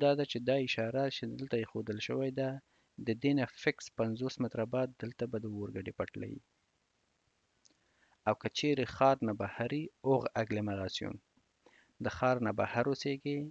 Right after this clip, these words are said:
اتوغود کې اوسیږي، یا مثال د خبرې د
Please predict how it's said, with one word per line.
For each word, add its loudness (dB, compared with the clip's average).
اتوغود -2
کې -4
اوسیږي، -2
یا 2
مثال -4
د -6
خبرې -2
د -6